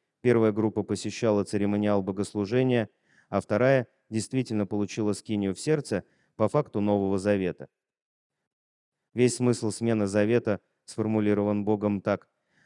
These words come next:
«Вложу закон мой во внутренность их, и на сердцах их напишу его, и буду им Богом, а они будут моим народом». Тридцать третий стих тридцать первой главы книги Иеремии. И апостол Павел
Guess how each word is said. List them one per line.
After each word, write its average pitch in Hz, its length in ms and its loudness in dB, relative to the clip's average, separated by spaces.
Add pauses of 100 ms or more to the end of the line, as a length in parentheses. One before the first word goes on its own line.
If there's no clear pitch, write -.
(140)
«Вложу 113 280 2
закон 113 380 2
мой 117 200 4
во 107 160 4
внутренность 110 640 -2
их, 107 180 -4 (240)
и 110 80 -2
на 110 100 2
сердцах 110 480 -2
их 110 160 -6
напишу 110 440 -2
его, 110 340 0 (280)
и 107 80 -2
буду 113 280 4
им 104 180 2
Богом, 120 420 2 (240)
а 107 80 -2
они 120 180 2
будут 117 300 -2
моим 107 300 0
народом». 90 500 -2 (220)
Тридцать 127 360 -2
третий 120 300 0
стих 151 320 -4 (280)
тридцать 120 360 -2
первой 110 300 0
главы 104 300 2
книги 104 320 -4
Иеремии. 92 640 -4 (1160)
И 107 80 0
апостол 110 480 2
Павел 123 480 4